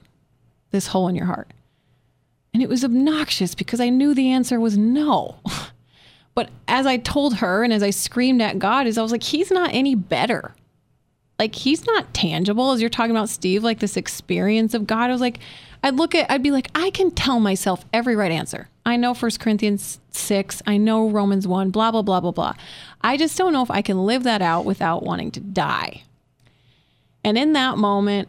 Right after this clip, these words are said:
I looked up and I said, "God, if you are who you say you are,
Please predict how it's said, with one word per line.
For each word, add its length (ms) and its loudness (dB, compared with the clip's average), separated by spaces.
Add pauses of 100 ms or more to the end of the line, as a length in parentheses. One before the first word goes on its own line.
I 220 0
looked 640 -2 (360)
up 320 -2 (1080)
and 180 -2 (100)
I 220 -10
said, 400 -12
"God, 400 -4 (1080)
if 120 -6
you 160 0
are 160 0
who 120 2
you 140 0
say 220 -2
you 180 -2
are, 260 -10